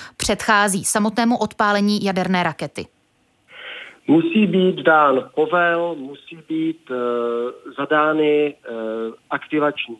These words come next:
Speaker 2: kódy. Záleží samozřejmě na platformě, protože máme různé nosiče jaderných zbraní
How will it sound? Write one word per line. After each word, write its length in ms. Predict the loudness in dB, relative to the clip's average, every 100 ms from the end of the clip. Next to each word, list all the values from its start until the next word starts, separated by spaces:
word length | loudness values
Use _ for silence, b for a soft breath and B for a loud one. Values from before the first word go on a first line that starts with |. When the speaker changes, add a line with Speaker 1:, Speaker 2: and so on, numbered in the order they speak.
| -10
Speaker 2:
kódy. 600 | -4 -2 2 2 2 0 B B B B _ -6 2
Záleží 520 | 2 2 -2 -6 -6
samozřejmě 600 | -6 -6 -6 -8 -4 -2
na 140 | -2 0
platformě, 1040 | 0 0 0 2 2 4 2 2 0 -4 -10
protože 400 | -6 -4 -2 -2
máme 540 | 2 2 2 2 0 0
různé 400 | -4 0 2 4
nosiče 420 | 0 -4 -2 0
jaderných 600 | 2 2 2 0 -2 -4
zbraní 600 | -4 -2 -2 -2 -2 -4